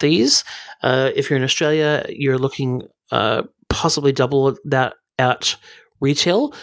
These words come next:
but you could have a look on places like Amazon for these as well. Um, the only other one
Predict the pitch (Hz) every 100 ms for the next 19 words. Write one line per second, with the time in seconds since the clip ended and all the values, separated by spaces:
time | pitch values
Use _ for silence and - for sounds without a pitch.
0 | - - 120 139 - 135 127 123 120 -
1 | 117 - 113 110 113 110 - 110 113 52
2 | - 120 - 62 57 135 - - - -
3 | _ - 131 127 123 - 143 196 - -
4 | - - - - - - 160 190 240 254
5 | 233 196 175 175